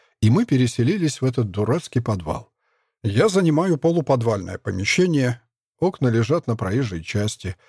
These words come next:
Но тогда, когда мы переселились, это был дворец, потому что здесь огромная площадь. Там у нас было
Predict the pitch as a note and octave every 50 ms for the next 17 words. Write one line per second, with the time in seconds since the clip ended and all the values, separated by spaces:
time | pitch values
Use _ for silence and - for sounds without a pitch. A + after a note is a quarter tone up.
0 | _ _ _ _ _ _ - A2+ C#3 C3+ D#3+ D#3+ D3 D#3+ G#3+ A3 - F3+ E3 D#3
1 | D#3+ E3 D#3+ D#3 D3+ C3 D3 C#3+ C#3 C3+ - - C#3+ D#3+ G#3 A3 D#3+ G2+ F2 -
2 | - - - C#3+ - - D3 C#3 C#3 C3 A#2 A2 A#2+ B2 A2 G2+ F#2+ F2 - -
3 | - _ _ _ _ _ - - G#2+ - B2+ C3+ C3+ - - - A#2+ A2 G2+ G#2+
4 | D#3 D3+ - - - - G2+ G2 E2+ F2 B2 F3 G3+ E3+ D3 C#3+ C#3 C3 A#2+ -
5 | F2+ E2 D#2+ - - - - - - - - _ _ _ _ _ _ _ _ _
6 | _ - C3 C#3 C#3 C3 C3 C#3 C#3 B2+ A2+ G#2+ B2+ B2 A#2 A#2 A2 G#2 -